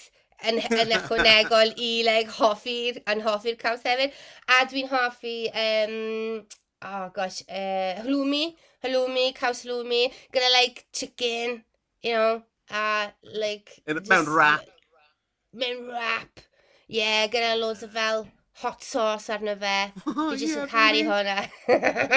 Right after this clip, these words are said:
Speaker 1: Ie, just, like,
Speaker 2: Yeah,
Speaker 1: loads
Speaker 2: yeah.
Speaker 1: o hot
Speaker 2: I've
Speaker 1: sauce arno
Speaker 2: siarad am,
Speaker 1: fi.
Speaker 2: siarad am hot sauce, I, I don't know, I don't know os ma' fe'n rhywbeth fel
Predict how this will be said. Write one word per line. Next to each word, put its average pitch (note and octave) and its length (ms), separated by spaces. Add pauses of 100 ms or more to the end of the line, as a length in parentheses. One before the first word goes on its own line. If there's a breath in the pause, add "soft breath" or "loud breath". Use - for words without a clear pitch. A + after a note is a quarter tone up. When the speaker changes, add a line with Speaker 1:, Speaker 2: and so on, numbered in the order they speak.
(180)
Speaker 1:
Ie, B3 600
just, C4 240
like, C4+ 180
Speaker 2:
Yeah, C4+ 180
Speaker 1:
loads - 240
Speaker 2:
yeah. B3+ 80
Speaker 1:
o A#3+ 40
hot B3 240
Speaker 2:
I've A#3+ 180
Speaker 1:
sauce A3+ 220
arno A3 180
Speaker 2:
siarad D4+ 260
am, F#3+ 200
Speaker 1:
fi. G3+ 220
Speaker 2:
siarad C#4 300
am F#3 120
hot F#3+ 260
sauce, D#3+ 360
I, E3 100
I G3 100
don't B3 140
know, A#3 220 (120)
I A3 100
don't C4+ 120
know A#3 120
os G3 140
ma' F#3+ 100
fe'n F3+ 160
rhywbeth D#3+ 340 (680)
fel D3 200